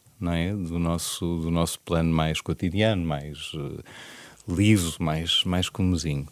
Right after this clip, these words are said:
E essa capacidade de perguntar, eu acho que é o essencial da, da prática filosófica,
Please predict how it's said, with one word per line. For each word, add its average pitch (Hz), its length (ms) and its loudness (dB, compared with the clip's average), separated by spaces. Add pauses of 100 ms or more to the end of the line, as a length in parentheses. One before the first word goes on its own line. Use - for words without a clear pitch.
(640)
E 110 140 8
essa 123 200 8
capacidade 120 640 6
de - 60 -18
perguntar, 110 600 6 (560)
eu 107 180 4
acho 113 220 6
que - 100 2
é 113 60 10
o 110 120 8
essencial 98 800 4 (380)
da, 87 560 0
da 82 140 -2
prática 85 560 -2
filosófica, 85 880 -2